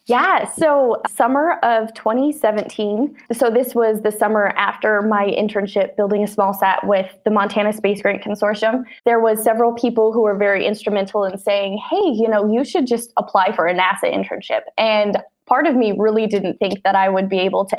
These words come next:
ever have an opportunity like this. And, um, but I went ahead and I applied. And I got into an internship at Kennedy Space Center, Florida. And with them,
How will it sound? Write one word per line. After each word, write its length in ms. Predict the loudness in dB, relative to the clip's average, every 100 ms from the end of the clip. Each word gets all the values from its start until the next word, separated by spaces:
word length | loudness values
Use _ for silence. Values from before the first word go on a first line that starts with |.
| 0
ever 220 | 2 2
have 320 | 2 2 0 -4 -6
an 100 | 0
opportunity 680 | 0 2 0 0 0 -2 -2
like 240 | -2 -2 -4
this. 200 | -6 -6 _ _ -20 -20 _ -2
And, 360 | 2 2 2 2
um, 240 | 2 2 2
but 100 | 2
I 100 | 4
went 180 | 2
ahead 300 | 2 2 2
and 120 | 2 2
I 120 | 2
applied. 520 | 0 0 2 2 -2 -6 -20 -20 -8
And 580 | 0 2 4 4 2 0 -4 -4
I 120 | -2 0
got 200 | 2 2
into 460 | 0 0 0 0
an 180 | 0 0 -2
internship 640 | -4 -2 -4 -2 -4 -4 0
at 240 | 0 0 -2
Kennedy 360 | -2 0 0
Space 320 | -2 0 -2 0
Center, 380 | 0 2 -2 -6 -2
Florida. 420 | 2 4 4 2 -2 -14 -4
And 400 | 0 2 2 0
with 220 | 0 0
them, 260 | 0 2 2